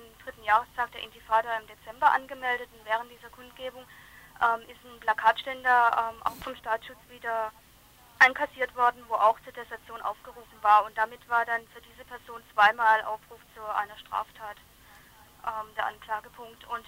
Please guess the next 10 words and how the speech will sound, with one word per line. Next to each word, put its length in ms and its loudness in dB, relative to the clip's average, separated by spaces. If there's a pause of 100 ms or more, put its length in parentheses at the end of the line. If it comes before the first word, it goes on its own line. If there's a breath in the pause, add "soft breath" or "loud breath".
dann 220 -4
sind 260 -16
drei 260 2
andere 400 -2 (140)
zu 60 -20 (240)
je 260 -18
fünfunddreißig 640 -12
Tagessätzen 640 -18
verurteilt 460 -20
worden. 240 -16